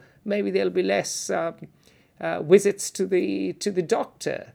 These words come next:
um, less visits to the dentist, but, uh, uh, more, um, jets, more missiles. So, uh, I, the point, uh, uh, I, I was making is that what does this trigger, you know,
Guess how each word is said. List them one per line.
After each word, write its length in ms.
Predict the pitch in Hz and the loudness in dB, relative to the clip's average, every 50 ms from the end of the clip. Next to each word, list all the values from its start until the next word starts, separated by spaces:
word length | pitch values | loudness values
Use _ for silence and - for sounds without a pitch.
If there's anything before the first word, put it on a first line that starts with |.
| - - | -10 -6
um, 680 | 151 147 143 143 143 - - - 71 - 82 - - - | -4 -4 -4 -4 -6 -8 -8 -10 -10 -10 -12 -12 -14 -12
less 440 | - 180 - - - 185 - - | -10 -8 -6 -4 -2 -2 -4 -4
visits 440 | - 196 185 151 185 185 - - - | -2 -2 -2 0 -2 -4 -4 -6 -10
to 100 | - - | -8 -6
the 140 | 226 220 170 | -4 -4 -4
dentist, 720 | 160 - - - 233 208 - - - - - - - - - - | -2 -2 -4 -4 -6 -6 -8 -10 -8 -8 -10 -12 -14 -16 -10 -4
but, 240 | 180 - - - - _ - - - | -4 -4 -4 -6 -12 _ -8 -4 -2
uh, 260 | 175 156 - - - - - - - - - _ _ _ _ _ - | -2 0 -2 -4 -4 -6 -12 -20 -20 -20 -20 _ _ _ _ _ -4
uh, 580 | - 147 - - - - - - - - - - | -2 -2 -2 -2 -2 -4 -4 -6 -6 -6 -6 -6
more, 580 | 170 170 175 180 185 190 190 - - 95 98 - | -6 -6 -4 -2 0 2 2 2 2 4 4 4
um, 460 | 190 190 185 185 180 180 87 85 - - 190 143 | 4 4 2 2 0 -4 -8 -10 -10 -12 -12 -6
jets, 440 | - - 196 190 - - - - | 0 0 0 0 0 -4 -6 -4
more 180 | - 180 185 190 | -2 0 0 0
missiles. 760 | 202 247 - - - - - - - - - - - - - - - _ _ _ _ _ | 0 0 -2 -2 -2 -2 -4 -4 -4 -6 -8 -8 -8 -8 -10 -12 -18 _ _ _ _ _
So, 380 | - - - 113 113 - 110 113 | -4 0 2 2 2 2 0 0
uh, 300 | 127 - - 113 - - - | 0 0 0 2 0 0 -2
I, 240 | 113 120 120 - - | -2 -4 -4 -4 -6
the 160 | 180 - 180 | -6 -8 -8
point, 500 | - - - 151 160 165 - - - - | -4 -2 0 0 2 0 0 -2 0 0
uh, 220 | 196 - 202 175 147 - - - - - - _ _ _ _ _ _ _ _ _ _ _ _ - - - | 0 2 2 0 -2 -4 -10 -20 -20 -20 -20 _ _ _ _ _ _ _ _ _ _ _ _ -12 -8 -6
uh, 40 | 175 | -4
I, 400 | 113 92 90 92 - - - 214 - - - - | -2 0 0 -2 -2 -4 -4 -4 -4 -4 -4 -4
I 40 | - | -4
was 180 | 160 165 139 202 | -4 -2 0 0
making 380 | 220 - 247 - 208 185 175 | 0 0 0 0 0 0 2
is 180 | 165 180 175 - | 2 0 0 0
that 240 | - 165 - - - - - | -2 -2 -4 -4 -14 -12 -6
what 340 | 165 190 262 - 254 - - | 0 0 2 2 0 0 -2
does 260 | - - 180 - - | -2 -2 -2 -4 -4
this 260 | - 180 - - - | -2 -2 -2 -4 -6
trigger, 600 | - - - - 240 233 196 - - - - - - | -10 -8 -2 4 6 6 6 4 2 -2 -2 -6 -10
you 160 | - 160 156 | -6 -4 -2
know, 220 | 151 147 151 147 | -2 -2 -2 -4